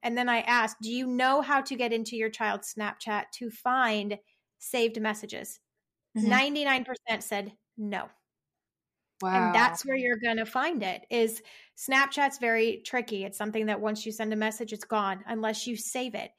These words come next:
Speaker 1: So it's very
Speaker 2: Mm-hmm.
Speaker 1: important if you're listening and you're like, "I'm one of those ninety-nine percent," Google it,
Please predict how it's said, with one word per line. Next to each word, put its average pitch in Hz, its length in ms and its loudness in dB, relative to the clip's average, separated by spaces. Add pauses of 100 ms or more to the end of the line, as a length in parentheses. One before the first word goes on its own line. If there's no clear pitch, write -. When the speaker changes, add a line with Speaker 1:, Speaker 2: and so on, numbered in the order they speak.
(200)
Speaker 1:
So - 120 -2
it's 220 120 0
very 277 320 4
Speaker 2:
Mm-hmm. 285 100 2
Speaker 1:
important 262 460 2
if 240 160 -2
you're 233 200 0
listening 262 380 0
and 226 100 0
you're 220 120 2
like, 202 240 -2 (160)
"I'm 208 180 -2
one 214 160 0
of 214 160 0
those 214 280 0
ninety-nine 208 500 -2
percent," 226 460 -2 (340)
Google 269 400 4
it, 214 280 0